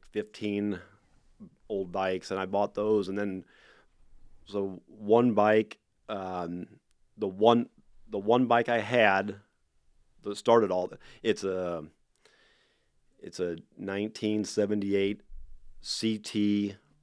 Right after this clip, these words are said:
one twenty-five Honda. They only made it one,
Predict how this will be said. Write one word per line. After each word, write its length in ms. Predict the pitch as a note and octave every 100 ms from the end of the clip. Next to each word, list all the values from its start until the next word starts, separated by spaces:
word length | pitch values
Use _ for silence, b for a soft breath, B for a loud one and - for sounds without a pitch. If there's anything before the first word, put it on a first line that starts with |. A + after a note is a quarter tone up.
| _ _ -
one 360 | F#2 G2+ G2+
twenty-five 680 | G2+ G#2 G2+ F#2+ F#2+ F#2 F2+
Honda. 760 | - C#3+ D#3+ B2 E2 F2+ G#2 G#2 _ - _ _ F#2+
They 120 | G#2
only 160 | A#2
made 200 | A2 A#2
it 140 | A2+ -
one, 520 | G#2 F#2+ G#2+ G#2 G2+